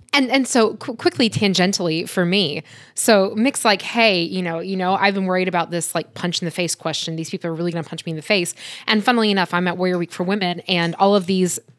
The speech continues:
male coaches are like, "And so Warrior Wives, you know, I've probably punched your husband in the face." And I'm like, "Oh my God, like, this is real life. <laughs> He's gonna get punched in the face." <laughs> And so he doesn't have to worry about being punched in the face.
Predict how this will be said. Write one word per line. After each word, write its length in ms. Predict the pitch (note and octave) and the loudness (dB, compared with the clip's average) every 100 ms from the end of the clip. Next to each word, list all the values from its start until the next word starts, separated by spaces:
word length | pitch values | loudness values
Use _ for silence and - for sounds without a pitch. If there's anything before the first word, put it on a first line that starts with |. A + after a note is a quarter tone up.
| - - | -18 -6
male 460 | G3 G3 F#3+ F#3+ | 0 4 4 4
coaches 340 | G3 F#3 G3 F3 | 2 0 0 0
are 60 | |
like, 220 | E3+ E3+ | 2 2
"And 180 | F3+ F3+ | 2 2
so 180 | - G3 | 4 4
Warrior 360 | F#3 G#3 B3 A3+ | 4 4 4 4
Wives, 340 | A3 A3 G#3 | 4 4 2
you 60 | F#3 | 0
know, 140 | F#3 - - - - | 0 -4 -18 -4 0
I've 160 | C4+ | 2
probably 240 | F3+ G3+ G#3 | 4 4 4
punched 240 | A3 G#3+ | 2 2
your 100 | G#3+ | 4
husband 260 | A3 G#3+ A3+ | 4 4 4
in 80 | A3+ | 4
the 60 | |
face." 300 | - A#3+ - | 4 4 4
And 60 | G3 | 2
I'm 60 | |
like, 160 | F#3+ F#3 | 0 2
"Oh 100 | G3 | 4
my 140 | A#3 D#4+ | 2 4
God, 400 | F#4+ A4+ G#3+ A3 | 4 6 6 6
like, 180 | G#3 | 4
this 200 | G3 F4+ | 4 4
is 200 | G4+ F3 | 2 2
real 180 | F3+ G#3 | 4 4
life. 360 | C#4 G#4+ D4 - | 6 4 4 0
<laughs> 60 | - | -2
He's 160 | G#4+ | -2
gonna 140 | C#4+ A#3+ | 0 -2
get 140 | F#3+ | -2
punched 200 | G#3 G3+ | -2 0
in 100 | D4+ | 0
the 60 | C4+ | 2
face." 540 | - F#4 A4 G3+ - - | 4 4 4 0 0 -2
<laughs> 40 | - - - - - | -2 -4 -4 -2 4
And 240 | C#4+ D4+ | 4 4
so 400 | - - F#4+ D4 | 2 4 6 6
he 160 | C#4+ C4+ | 2 2
doesn't 240 | C4+ C4 | 0 2
have 140 | A#3+ A3+ | 0 0
to 80 | B3+ | -2
worry 320 | B3 D4 C4+ | 0 2 2
about 320 | F3 E3 F3+ | 0 0 -2
being 140 | G3+ E3+ | -4 -6
punched 220 | F3 - | -8 -10
in 40 | D#3 | -10
the 20 | |
face. 380 | C#3 C#4 F4 | -2 0 0